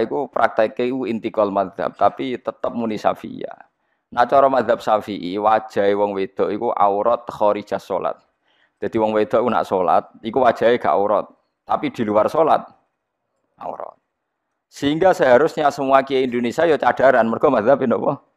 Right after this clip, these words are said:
Syafi'i. Tapi prakteknya semua ulama Indonesia itu mazhabnya Hanafi. Jadi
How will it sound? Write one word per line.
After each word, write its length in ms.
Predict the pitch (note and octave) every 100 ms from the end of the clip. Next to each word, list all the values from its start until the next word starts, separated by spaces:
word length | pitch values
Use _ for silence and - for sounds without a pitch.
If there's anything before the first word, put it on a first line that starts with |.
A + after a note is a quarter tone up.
| _ _ _ _ _ _
Syafi'i. 320 | - - - _ _ _ _ _ _ _ _ _ _ _
Tapi 320 | D#3 F#3 A3
prakteknya 760 | G#3 G3 F#3+ G3 F#3+ D3 B2 -
semua 400 | - E3 E3 E3
ulama 320 | E3 E3 D#3
Indonesia 400 | D#3 D3+ D3 F#3
itu 80 | G#3+
mazhabnya 340 | F3 D3+ E3
Hanafi. 540 | F#3 F3 F3 D#3+ C3 A#2+
Jadi 480 | A#2 B2 C#3+ C#3